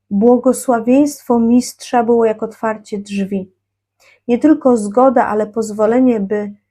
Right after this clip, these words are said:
światło przepłynęło dalej, bo energia duchowa nie jest bezpańska. Nie można jej po prostu wziąć z półki.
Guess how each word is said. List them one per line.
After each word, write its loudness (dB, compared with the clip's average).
światło -2
przepłynęło -6
dalej, -4
bo -2
energia 0
duchowa -4
nie 2
jest -4
bezpańska. -6
Nie 2
można 4
jej 0
po -4
prostu -6
wziąć -4
z -18
półki. -4